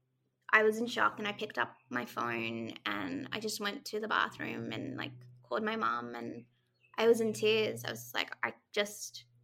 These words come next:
what the fuck just happened right now?" Um, so yeah, it was, it was very humiliating,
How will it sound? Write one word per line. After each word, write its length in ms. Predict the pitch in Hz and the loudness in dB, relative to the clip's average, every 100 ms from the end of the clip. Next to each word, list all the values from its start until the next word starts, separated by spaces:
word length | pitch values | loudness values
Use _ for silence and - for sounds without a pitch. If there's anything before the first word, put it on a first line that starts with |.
| _ _ _ _ | _ _ _ _
what 220 | 254 254 - | -2 -2 -2
the 80 | |
fuck 380 | 233 240 233 - - | 0 0 0 -6 -12
just 200 | - 214 | -8 -2
happened 480 | - - 247 240 233 - _ | 0 0 -4 -8 -10 -14 _
right 220 | 233 220 - | 0 0 2
now?" 380 | 117 - 123 - _ _ _ _ _ - | 2 2 -2 -10 _ _ _ _ _ 6
Um, 500 | 220 220 208 - - _ _ _ _ _ - - - | 8 8 4 -4 -10 _ _ _ _ _ -14 -14 -4
so 160 | 269 | 2
yeah, 320 | 254 254 302 - | 4 6 6 8
it 160 | 220 | 8
was, 240 | 233 226 - - | 8 6 2 4
it 140 | 226 | 4
was 140 | 226 | 4
very 360 | 220 214 214 214 | 2 4 6 4
humiliating, 960 | 220 - 220 208 208 208 208 202 196 | 2 -4 -2 0 2 2 2 0 -2